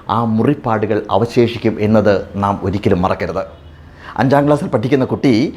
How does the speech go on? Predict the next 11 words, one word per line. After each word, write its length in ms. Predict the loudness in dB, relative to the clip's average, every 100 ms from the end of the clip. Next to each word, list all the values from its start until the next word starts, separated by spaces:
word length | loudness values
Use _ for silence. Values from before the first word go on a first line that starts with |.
| -6
അനിയനെ 340 | -2 0 0 -2
ചെറുതായിട്ടൊന്ന് 560 | -2 -2 -2 -2 -2
അടിച്ചു. 200 | -2 -4 -10 -16 -20 -20 -20 -20 -10 -6
അച്ഛൻ 360 | -2 -2 -4 -8 -18 -8
മറ്റെന്തോ 400 | -6 -4 -2 -2
പ്രശ്നങ്ങളെ 420 | -2 -4 -2 -2
കൊണ്ട് 260 | 0 0 -2
അസ്വസ്ഥനായിട്ട് 760 | -2 -4 -4 -4 -2 0 0 0
നിൽക്കുമ്പോഴാണ് 760 | 0 0 2 2 0 -2 -4 -10 -6
അനിയൻ 320 | -2 0 0 -2
കുട്ടിയുടെ 380 | -4 -2 -2